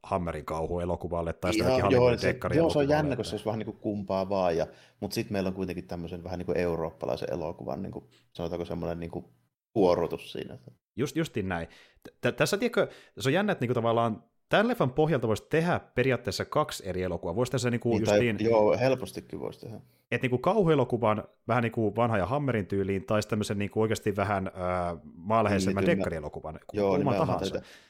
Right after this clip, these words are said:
Speaker 2: Niin, että se voisi olla tyyliin niinku silleen, että me otettaisiin se Hammer-elokuva, missä on enempi sitä niinku verta ja murhia ja kuristusta ja tälleen näin. Sit siinä on tyyli joku Christopher Lee ja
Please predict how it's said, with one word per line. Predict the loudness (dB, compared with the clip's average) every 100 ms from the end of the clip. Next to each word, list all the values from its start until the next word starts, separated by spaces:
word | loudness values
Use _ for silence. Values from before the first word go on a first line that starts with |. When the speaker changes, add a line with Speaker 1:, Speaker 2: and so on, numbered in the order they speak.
| _ -6
Speaker 2:
Niin, | -2
että | 0 0
se | 0
voisi | -2
olla | -4
tyyliin | -2 -2 -2
niinku | -4 -6
silleen, | -4 -4
että | -4
me | -6
otettaisiin | -10 -8
se | -2
Hammer-elokuva, | -2 0 -2 -2 -2 -4 -6
missä | -6 -8
on | -10 -6
enempi | -6 -6 -8
sitä | -8 -8
niinku | -8 -12 -16 _ -4
verta | -4 -4 -2
ja | 0 0 -2 -10 _
murhia | -6 -6 -4 -2 -2
ja | -2
kuristusta | -4 -4 -6 -8 -12 -6
ja | -2 -2 -4
tälleen | -2 0 0 -2
näin. | -4
Sit | -6
siinä | -8 -8
on | -6
tyyli | -6
joku | -4 -6
Christopher | -8 -10 -10 -14 -8 -6
Lee | -2
ja | -2